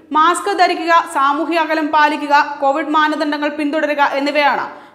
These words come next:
അവർക്ക് നൽകാവുന്ന ഉചിതമായ ആദരാഞ്ജലിയെന്നും കൂട്ടിച്ചേർത്തു. അന്തരിച്ച അത്ലറ്റിക് ഇതിഹാസം മിൽഖ സിംഗിനെയും പ്രധാനമന്ത്രി നരേന്ദ്രമോദി അനുസ്മരിച്ചു.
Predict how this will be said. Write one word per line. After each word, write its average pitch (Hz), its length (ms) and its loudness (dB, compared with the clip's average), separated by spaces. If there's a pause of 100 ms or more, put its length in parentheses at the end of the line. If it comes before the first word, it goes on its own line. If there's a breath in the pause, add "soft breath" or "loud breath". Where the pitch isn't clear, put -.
അവർക്ക് 254 280 0
നൽകാവുന്ന 311 500 2
ഉചിതമായ 294 580 -2
ആദരാഞ്ജലിയെന്നും 294 1080 0
കൂട്ടിച്ചേർത്തു. 226 500 -8 (640 soft breath)
അന്തരിച്ച 277 360 0
അത്ലറ്റിക് 294 480 0
ഇതിഹാസം 302 640 0 (160)
മിൽഖ 311 300 0
സിംഗിനെയും 330 500 -2
പ്രധാനമന്ത്രി 302 580 0
നരേന്ദ്രമോദി 294 600 0
അനുസ്മരിച്ചു. 202 640 -8